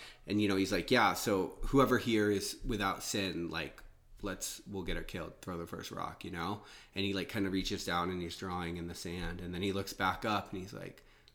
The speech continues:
"Oh, where did everybody go?" And she's like, "They all left." And he's like, "Well, neither do I judge you,"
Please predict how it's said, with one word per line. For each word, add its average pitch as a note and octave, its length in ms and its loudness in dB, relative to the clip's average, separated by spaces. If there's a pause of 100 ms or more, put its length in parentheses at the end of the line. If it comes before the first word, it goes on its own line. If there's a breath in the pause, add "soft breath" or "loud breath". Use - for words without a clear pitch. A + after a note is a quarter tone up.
(160)
"Oh, C#2+ 140 -6
where G2 160 -2
did G2 100 0
everybody F#2+ 440 -2
go?" F#2+ 360 -4
And F#2+ 100 -6
she's - 260 -6
like, E2+ 200 -12
"They F2+ 80 0
all F2 220 2
left." F2+ 480 -4
And F#2 80 -6
he's E2+ 100 -8
like, - 140 -14
"Well, F#2+ 80 -6
neither G2+ 340 0
do - 180 -10
I G2 140 0
judge - 380 -8
you," - 180 -10